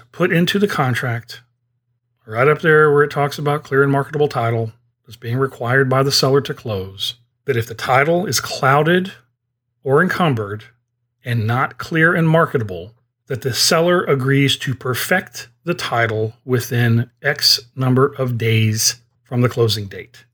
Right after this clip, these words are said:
And if he can't, he agrees to convey deed to the buyer. That will shut up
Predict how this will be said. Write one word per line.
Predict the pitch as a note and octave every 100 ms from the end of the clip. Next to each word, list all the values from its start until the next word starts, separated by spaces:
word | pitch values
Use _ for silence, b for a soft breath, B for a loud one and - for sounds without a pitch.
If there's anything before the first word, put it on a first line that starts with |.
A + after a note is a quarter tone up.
| _ _ _ _ _ _ _ _ _ _ _ _ _
And | - B2 B2
if | D#3 D#3
he | - G3+
can't, | G3 - A#3+ G#3 A#2 - - - _ _ _ _ _ _ _ _ _ _ _ _ _ _ _ _ _ _ _ _ _ _ _
he | - B2
agrees | A#2+ A2+ B2 D3 D#3+ D#3 - _ -
to | D3
convey | B2 E3 C3 A#2+ A#2+ A#2+ A#2 A2 _ _ _ _ _
deed | - A#2 A#2 A#2 A2+ - _ _ _ -
to | A2+ A2 A2 A2 - _ _ _ _ _ _ _
the | B2
buyer. | G#2+ G#2 G2 F2 - _ _ _ _ _ _ _ _ _ _
That | A#2+ B2 -
will | D3
shut | - - F3+ F3
up | F3+